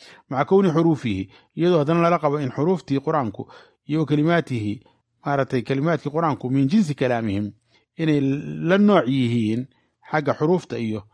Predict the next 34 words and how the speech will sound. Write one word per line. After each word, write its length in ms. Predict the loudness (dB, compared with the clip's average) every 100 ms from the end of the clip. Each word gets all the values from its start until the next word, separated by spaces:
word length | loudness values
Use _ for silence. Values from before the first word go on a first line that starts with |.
| _ _ -6
hadalkii 440 | 2 2 2 -2
iyagu 180 | 0 0
ku 100 | 0
hadlaayeen, 400 | 0 0 0 0
alladii 260 | 0 0 2
bihi 180 | 2
yataxaawaruuna, 540 | 2 2 2 4 4 4
hadalkii 300 | 2 0 -2
ay 80 | -4
ku 120 | 0
wada 120 | 2 2
hadlaayeen, 400 | 0 -2 -4 -8 _ _ _
oo 60 | -8
isdhaafdhaafsanaayeen. 880 | -4 -4 -2 -4 -2 -4 -2 -4 -8 _ _ _ -10
Wa 80 | -2
fii 120 | 2
majaalihi, 800 | 2 4 4 6 6 6 2 -2 _ _ -8
yani, 340 | -4 0 0
ma-, 160 | 0 -2 -4 -10
ma-, 240 | -12 -12 -16 -16 -12 -2
majaalkiisa 760 | 0 4 2 2 -2 0 -4 -6 _ _ _ _
na 180 | -6 -2
ay 160 | 0 0
maaragtay 380 | 0 0 0 -2
yatasaabaquuna, 800 | -2 2 2 4 2 2 0 -4 _ _ _ -6
ay, 280 | -4 -4 -8 -12
yani, 220 | -10 -4
ku 100 | 0
tartamayeen, 600 | 0 0 0 0 0 0
wa 80 | -4
tafaakharuuna, 720 | -4 -4 -2 0 0 0 -2 _ _ -2
ay 60 |
ku 120 | 0 4
faantamayeen. 600 | 4 4 0 0 -2